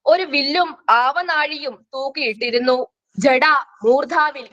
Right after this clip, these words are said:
ഉയർത്തി കെട്ടിവെച്ചിരുന്നു. ഒറ്റ നോട്ടത്തിൽ തന്റെ ഗുരുവായ ശിവന്റെ രൂപത്തോടായിരുന്നു പരശുരാമന്റെ രൂപത്തിന് സാദൃശ്യം. അദ്ദേഹം എവിടെ സഞ്ചരിക്കുമ്പോഴും മുൻകൂട്ടി ആ വക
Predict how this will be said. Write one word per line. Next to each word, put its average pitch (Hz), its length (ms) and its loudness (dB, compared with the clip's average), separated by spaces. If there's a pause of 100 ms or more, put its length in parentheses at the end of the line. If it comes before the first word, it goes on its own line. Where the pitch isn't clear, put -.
(100)
ഉയർത്തി 277 640 -4
കെട്ടിവെച്ചിരുന്നു. 240 920 -2 (800)
ഒറ്റ 254 320 2
നോട്ടത്തിൽ 320 640 -2 (280)
തന്റെ 427 200 0
ഗുരുവായ 403 760 0
ശിവന്റെ 370 480 0
രൂപത്തോടായിരുന്നു 311 1200 -2 (240)
പരശുരാമന്റെ 339 720 0
രൂപത്തിന് 262 680 0
സാദൃശ്യം. 220 920 0 (1120)
അദ്ദേഹം 285 540 4
എവിടെ 294 220 2
സഞ്ചരിക്കുമ്പോഴും 339 920 -2 (300)
മുൻകൂട്ടി 392 520 0
ആ 349 220 4
വക 427 260 -4